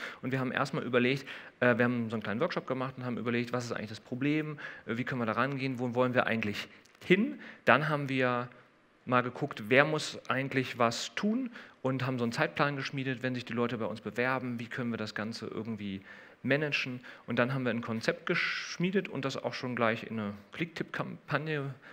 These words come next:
gegossen und haben dann ständig geguckt, wie werden die Mails geöffnet, wie reagieren die Bewerber, was bekommen wir für Rückinfos, was für Fragen bleiben noch offen.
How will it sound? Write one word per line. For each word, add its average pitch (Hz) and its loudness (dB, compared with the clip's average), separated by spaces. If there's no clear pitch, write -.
gegossen 156 4
und 131 0
haben 117 0
dann 143 2
ständig 135 2
geguckt, - -2
wie 113 -6
werden 110 2
die 110 0
Mails 107 0
geöffnet, 120 0
wie 110 -4
reagieren 110 2
die 139 0
Bewerber, 117 8
was 120 -2
bekommen 113 0
wir 107 0
für 107 -4
Rückinfos, 127 -4
was 117 -4
für 117 -8
Fragen 135 2
bleiben 123 4
noch 120 -2
offen. 127 2